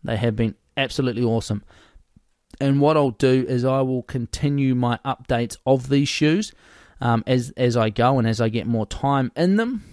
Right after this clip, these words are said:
But first impressions are awesome. If you want to check out the Lems shoes, head over to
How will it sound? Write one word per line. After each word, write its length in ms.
But 180
first 380
impressions 560
are 160
awesome. 480
If 220
you 100
want 140
to 60
check 340
out 180
the 80
Lems 360
shoes, 420
head 260
over 320
to 380